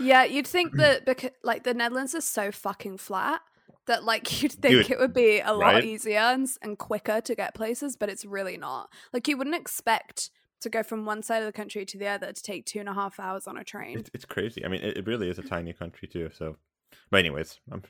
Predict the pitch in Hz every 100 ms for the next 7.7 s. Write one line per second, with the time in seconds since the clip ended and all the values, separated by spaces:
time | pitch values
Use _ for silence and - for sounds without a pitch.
0 | _ _ 98 95 - 78 - - 82 82
1 | 87 - - - - - - 208 - 196
2 | - 180 202 175 143 123 113 120 117 110
3 | - - 370 107 269 95 - - - 185
4 | 285 233 220 - 262 285 320 381 349 320
5 | - 269 247 208 208 - - 117 - -
6 | _ - 214 - 90 90 190 180 - -
7 | - - 117 95 359 339